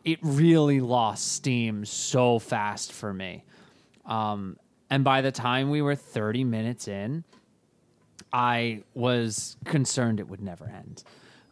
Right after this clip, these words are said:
Um, I agree with a lot of what Ryan said. The,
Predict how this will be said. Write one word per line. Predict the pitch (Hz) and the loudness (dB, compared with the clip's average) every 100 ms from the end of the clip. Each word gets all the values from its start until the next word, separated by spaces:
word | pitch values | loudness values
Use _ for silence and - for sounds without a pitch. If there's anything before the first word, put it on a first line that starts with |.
| - | -4
Um, | 117 110 107 104 - | 0 0 0 -4 2
I | 143 | 4
agree | 160 156 147 151 | 4 4 4 4
with | 143 135 | 4 2
a | |
lot | 139 120 117 | 2 2 2
of | 113 107 | 0 -2
what | 104 | -4
Ryan | 107 104 104 101 | -4 -4 -4 -4
said. | - 104 82 - - _ _ | -4 -6 -8 -12 -20 _ _
The, | 127 120 | -2 -2